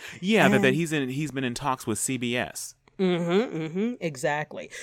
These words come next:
Speaker 2: So, but we also, this is the interesting thing. We also know that, uh, Kelsey Grammer is a conservative person politically. So, in keeping with that, a rebooted Frasier would probably be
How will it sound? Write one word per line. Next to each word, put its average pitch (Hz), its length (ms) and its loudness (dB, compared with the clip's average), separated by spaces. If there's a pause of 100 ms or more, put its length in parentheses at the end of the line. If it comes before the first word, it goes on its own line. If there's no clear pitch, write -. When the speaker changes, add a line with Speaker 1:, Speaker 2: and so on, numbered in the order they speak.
(100)
Speaker 2:
So, 233 180 4
but 220 200 4
we 233 120 6
also, 262 280 2
this 247 200 0
is 277 100 -8
the 247 100 0
interesting 208 360 0
thing. - 300 -10
We 160 100 -2
also 226 300 0
know 190 320 2
that, 156 560 -4
uh, 156 220 -8
Kelsey 156 320 -4
Grammer 151 520 -4 (320)
is 156 520 -6
a 156 220 -2
conservative 143 1200 -6 (540)
person 143 640 -4
politically. 139 720 -6
So, 202 300 8
in 170 180 -6
keeping 277 540 2
with 156 220 2
that, 123 320 -2 (680)
a 220 60 0
rebooted 220 640 6
Frasier 262 640 4 (640)
would 156 180 -8
probably 202 680 2
be 143 460 -4